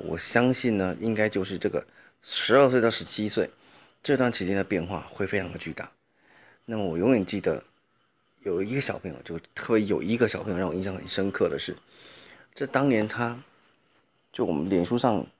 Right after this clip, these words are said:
建立友谊关系之后呢，就会看到周遭一些生活动态，他 po 的动态，我可以看到，他呢，就是慢慢你会发现呢，这个变形金刚的玩具呢，在他的生活当中呢，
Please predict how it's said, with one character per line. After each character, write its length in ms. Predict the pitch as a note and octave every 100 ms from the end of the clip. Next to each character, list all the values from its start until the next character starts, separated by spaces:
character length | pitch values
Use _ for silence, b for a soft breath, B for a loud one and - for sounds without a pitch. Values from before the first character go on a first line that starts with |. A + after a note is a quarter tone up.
| -
建 180 | A#2 G#2
立 160 | G2
友 160 | F2+ D#2+
谊 120 | F2
关 200 | G2+ G#2+
系 120 | G2+
之 120 | E2+
后 160 | F#2 F#2+
呢， 160 | D#2 D#2+
就 100 | G2+
会 80 | F#2+
看 220 | E2 -
到 160 | F#2+ F2+ -
周 200 | G2 G2+
遭 260 | G2+ F2+
一 160 | F2 F2
些 160 | E2 E2
生 320 | - F2+ E2+
活 100 | D2
动 240 | - D2+
态， 160 | - - _ b b _
他 160 | -
po 200 | A#2+ -
的 60 | G2
动 220 | F2+ F#2+
态， 180 | G2+ - - b b b b
我 100 | -
可 80 | -
以 40 |
看 180 | C3 C3+
到， 180 | A#2+ - - b b b b _
他 180 | - F#3
呢， 280 | F#3+ D3+ D3
就 140 | D3+
是 180 | D3 D3
慢 160 | C#3 D3+
慢 140 | C#3
你 60 | G2+
会 120 | A2
发 160 | A#2 A#2+
现 180 | A#2+ G2
呢， 180 | F#2 - b b b -
这 100 | A2+
个 80 |
变 200 | G2 C3
形 80 | A2+
金 100 | A2
刚 80 | A2
的 60 | G2
玩 200 | D#2 F#2
具 140 | F#2+
呢， 160 | E2+ D#2+
在 120 | -
他 100 | G#2+
的 160 | G2 E2
生 220 | - G#2+
活 160 | G#2 D#2
当 180 | F#2+
中 140 | F#2+ F2
呢， 140 | C#2